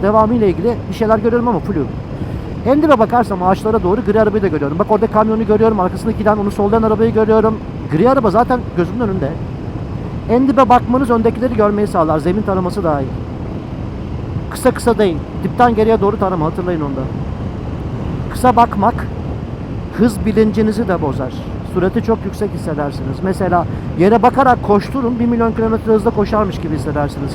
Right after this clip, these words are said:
kendinizi. Koşarken kafayı kaldırın, koşullara göre doğru hız kararını verirsiniz. Hız bir hissiyattır aslında.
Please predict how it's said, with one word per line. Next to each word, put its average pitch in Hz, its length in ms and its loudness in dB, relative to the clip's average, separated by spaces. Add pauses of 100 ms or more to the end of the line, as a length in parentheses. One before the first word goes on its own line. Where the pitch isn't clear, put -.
kendinizi. 131 380 -2 (380)
Koşarken 226 460 4
kafayı 220 360 2
kaldırın, 180 400 0 (600)
koşullara 202 420 0
göre 180 260 0 (320)
doğru 170 300 2
hız 127 240 0 (540)
kararını 170 400 2
verirsiniz. 160 640 -2 (840)
Hız 196 240 0
bir 214 80 0
hissiyattır 185 600 -2
aslında. 127 440 -2